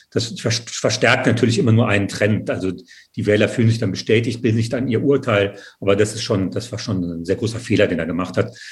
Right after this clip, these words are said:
Ich, ehrlich gesagt, ich habe viele Politiker auch begleitet. Äh, ich kann mir sowas ehrlich gesagt <laughs> nicht vorstellen, dass ein seriöser, äh, Politiker, eine Politikerin,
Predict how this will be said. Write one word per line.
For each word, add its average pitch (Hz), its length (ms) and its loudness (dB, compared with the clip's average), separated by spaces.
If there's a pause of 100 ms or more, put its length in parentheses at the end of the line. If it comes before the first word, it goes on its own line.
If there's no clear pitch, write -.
(120)
Ich, - 120 -14 (280)
ehrlich - 240 4
gesagt, 101 240 2
ich - 60 0
habe 117 100 -2
viele 156 160 4
Politiker 143 380 0
auch - 120 -6
begleitet. 123 560 -2
Äh, 131 300 0
ich 131 240 -10
kann - 160 -8
mir 107 100 0
sowas - 540 -4 (360)
ehrlich 113 220 2
gesagt 107 360 4
<laughs> - 80 -20
nicht 131 180 2
vorstellen, 101 580 2 (240)
dass 120 180 -4
ein 127 80 0
seriöser, 110 600 4
äh, - 600 0
Politiker, 131 480 -2
eine 127 140 2
Politikerin, 117 760 0